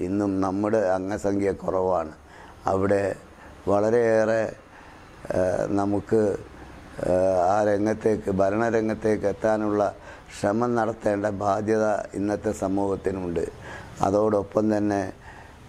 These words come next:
ആ, ഒരു കാര്യം കൂടെ സൂചിപ്പിക്കുകയാണ്. ലോകം ഇന്ന്, ആ, സാങ്കേതിക വിദ്യയിലും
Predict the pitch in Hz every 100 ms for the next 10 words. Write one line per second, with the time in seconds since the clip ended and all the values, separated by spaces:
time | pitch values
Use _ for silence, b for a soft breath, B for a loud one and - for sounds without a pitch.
0 | - 92 98 - 101 104 101 101 110 110
1 | 107 107 - 101 104 101 98 90 90 85
2 | - - B B B B B - 104 117
3 | 117 131 127 120 123 123 120 113 - -
4 | - B B B - - 101 98 104 101
5 | 101 - 101 113 120 120 123 120 113 95
6 | 113 104 107 110 113 110 -